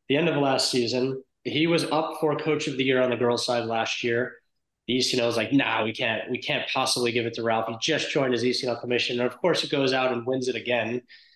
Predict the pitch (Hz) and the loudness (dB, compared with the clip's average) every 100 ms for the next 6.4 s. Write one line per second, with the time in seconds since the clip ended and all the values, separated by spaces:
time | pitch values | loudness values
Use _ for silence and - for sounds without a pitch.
0 | _ - 120 120 123 120 120 120 117 113 | _ -4 0 0 2 2 2 2 2 0
1 | 113 - 117 110 - 113 110 107 107 107 | -2 -4 -4 -4 -2 -2 0 0 0 0
2 | 107 110 - - 123 110 123 127 - - | 0 -2 -4 -8 -4 0 0 0 -2 -10
3 | _ - - 151 131 131 123 123 110 127 | _ -6 -2 0 0 2 0 0 0 2
4 | 123 120 101 - - 113 123 117 - 131 | 2 0 -4 -12 -12 -4 -2 0 0 0
5 | - 127 120 123 117 117 110 117 110 107 | 0 -2 0 -2 -2 -4 -2 -2 -2 -4
6 | 123 107 - | -4 -4 -6